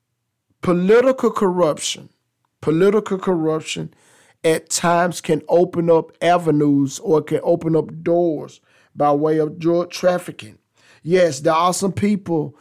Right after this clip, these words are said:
that's in government. There are some people that works in high positions that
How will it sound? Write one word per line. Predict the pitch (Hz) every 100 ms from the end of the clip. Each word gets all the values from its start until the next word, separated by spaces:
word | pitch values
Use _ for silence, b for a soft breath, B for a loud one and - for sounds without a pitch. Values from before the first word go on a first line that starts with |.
| b b -
that's | 131 170 165 170 - - -
in | 175 175 151
government. | 175 180 165 135 131 -
There | - 135 156
are | 156 165
some | 170 190 185
people | - 220 208 156 147 - _ _ -
that | 131 147
works | 143 147 180 185 - - _ _
in | 160 160
high | 147 165
positions | 175 185 185 151 190 190 180 170 - b b
that | 160 165